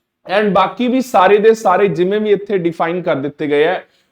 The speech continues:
ਇਹ ਸਾਰੇ ਹੀ ਹੈ। ਬਹੁਤ ਬਹੁਤ ਮੁਬਾਰਕਾਂ ਜਿਨ੍ਹਾਂ ਦਾ ਨੰਬਰ ਆ ਗਿਆ ਹੈ, ਠੀਕ ਹੈ। ਡੱਬਾ ਡੁੱਬਾ ਭਾਵੇਂ ਕੱਲ ਨੂੰ ਨਾ ਦਈਓ, ਡੱਬੇ ਡੁੱਬੇ ਨਹੀਂ ਚਾਹੀਦੇ, ਮਠਿਆਈਆਂ ਡਾਕਟਰ ਸਾਹਿਬ ਵੈਸੇ ਰੋਕ ਦਿੰਦੇ ਆ, ਹੈ ਨਾ। ਬਸ ਸਾਨੂੰ ਚਾਹੀਦੇ ਆ ਤੇ ਤੁਹਾਡੇ ਰਿਜ਼ਲਟ ਚਾਹੀਦੇ ਆ, ਤੁਹਾਡਾ ਪਿਆਰ ਚਾਹੀਦਾ ਹੈ,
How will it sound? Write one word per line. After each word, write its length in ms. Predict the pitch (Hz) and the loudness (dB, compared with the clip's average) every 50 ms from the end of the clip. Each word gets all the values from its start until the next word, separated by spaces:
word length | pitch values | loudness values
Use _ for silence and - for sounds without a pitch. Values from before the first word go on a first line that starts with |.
| _ - | _ 2
ਇਹ 280 | - 240 262 277 277 | 4 6 8 8 6
ਸਾਰੇ 1120 | 269 - - - - 208 190 185 190 196 196 196 196 190 - 180 214 247 - 554 539 523 - | 6 2 -6 -10 -2 2 4 4 6 6 6 6 6 6 4 4 6 8 8 8 8 6 2
ਹੀ 240 | - 185 175 170 147 | 2 0 -2 -4 -6
ਹੈ। 220 | 147 127 104 - _ _ _ _ _ _ - | -6 -8 -8 -10 _ _ _ _ _ _ -6
ਬਹੁਤ 400 | 139 175 202 226 233 226 - - | 0 2 4 4 4 2 0 -8
ਬਹੁਤ 360 | 151 165 185 208 220 202 - | -2 0 2 2 2 0 -4
ਮੁਬਾਰਕਾਂ 640 | 160 160 160 160 151 170 170 180 180 175 - 214 214 | -6 -6 -4 -2 0 0 0 0 -2 -4 -4 -4 -4
ਜਿਨ੍ਹਾਂ 320 | 196 160 175 170 180 180 180 | -2 -4 -4 -4 -4 -2 -2
ਦਾ 120 | 185 180 | -2 -2
ਨੰਬਰ 420 | 165 151 156 156 165 175 190 220 226 | -2 -2 -4 -4 -4 0 2 4 4
ਆ 140 | 226 226 220 | 6 4 4
ਗਿਆ 240 | 214 220 220 226 226 | 4 6 6 6 6
ਹੈ, 340 | 226 226 226 - - - _ | 6 2 -2 -10 -16 -20 _
ਠੀਕ 260 | - - 202 190 196 220 | -10 -8 -8 -2 0 2
ਹੈ। 240 | 208 170 - - _ _ _ _ - | 2 2 0 -4 _ _ _ _ -8
ਡੱਬਾ 260 | 131 156 165 170 202 | -8 -6 -2 2 2
ਡੁੱਬਾ 260 | 202 208 202 190 220 202 | 4 4 2 2 2 0
ਭਾਵੇਂ 320 | 214 233 233 233 220 202 | 2 2 2 2 2 0
ਕੱਲ 220 | 202 - 202 202 | 0 0 0 0
ਨੂੰ 140 | 202 202 202 | 0 0 0
ਨਾ 180 | 185 170 160 165 | -2 -2 -4 -4
ਦਈਓ, 600 | 160 170 175 185 196 214 233 262 262 240 - - - 131 | 0 0 0 4 4 6 6 6 4 2 -4 -10 -14 -10
ਡੱਬੇ 240 | 135 139 143 160 156 | -10 -8 -6 -6 -6
ਡੁੱਬੇ 220 | 156 151 151 156 | -6 -4 -4 -4
ਨਹੀਂ 280 | 147 147 156 185 208 185 | -4 -4 -4 -4 -4 -2
ਚਾਹੀਦੇ, 480 | - 196 180 180 175 196 208 208 208 _ _ _ - | -2 0 0 2 0 0 0 -2 -2 _ _ _ -10
ਮਠਿਆਈਆਂ 440 | 160 175 175 208 180 170 175 175 165 | -10 -8 -4 -4 -2 -2 -2 -2 0
ਡਾਕਟਰ 300 | 160 151 143 - - 147 | 0 -2 -2 -2 -8 -8
ਸਾਹਿਬ 240 | 139 160 143 139 131 | -4 -2 -4 -2 -2
ਵੈਸੇ 300 | 139 135 127 - - 185 | -4 -4 -4 -4 -4 -2
ਰੋਕ 240 | 180 180 175 170 160 | -2 -2 -4 -4 -6
ਦਿੰਦੇ 320 | 160 170 175 175 185 190 | -6 -4 -2 -2 0 0
ਆ, 180 | 196 190 156 - _ _ _ - 160 | 0 0 0 -4 _ _ _ -12 -10
ਹੈ 40 | 165 | -8
ਨਾ। 260 | 196 226 214 180 - _ _ _ _ _ _ - | -6 -6 -6 -8 -10 _ _ _ _ _ _ -14
ਬਸ 260 | - 165 190 180 180 | -4 -4 -2 -2 -2
ਸਾਨੂੰ 340 | 185 156 156 165 180 185 170 | -4 -4 -4 -4 -4 -4 -4
ਚਾਹੀਦੇ 380 | 175 156 151 156 160 165 175 | -4 -2 -2 -2 -4 -2 -2
ਆ 60 | 170 | -2
ਤੇ 140 | 165 170 170 | -2 -4 -8
ਤੁਹਾਡੇ 380 | 160 - 165 143 147 147 151 143 | -12 -8 -6 -6 -4 -4 -4 -4
ਰਿਜ਼ਲਟ 400 | 139 139 131 156 175 190 180 175 | -4 -4 -4 -4 -4 -4 -4 -8
ਚਾਹੀਦੇ 380 | 165 170 160 160 170 165 175 | -6 -6 -4 -4 -2 -2 -2
ਆ, 60 | 180 180 | -2 -4
ਤੁਹਾਡਾ 360 | 180 - 131 123 127 139 143 | -4 -6 -8 -4 -2 -4 -4
ਪਿਆਰ 440 | 139 - - 147 147 165 185 202 202 | -4 -6 -4 -2 0 0 0 0 -2
ਚਾਹੀਦਾ 400 | - 180 156 156 156 151 175 175 | -4 -6 -4 -4 -4 -4 -4 -6
ਹੈ, 120 | 175 175 | -6 -10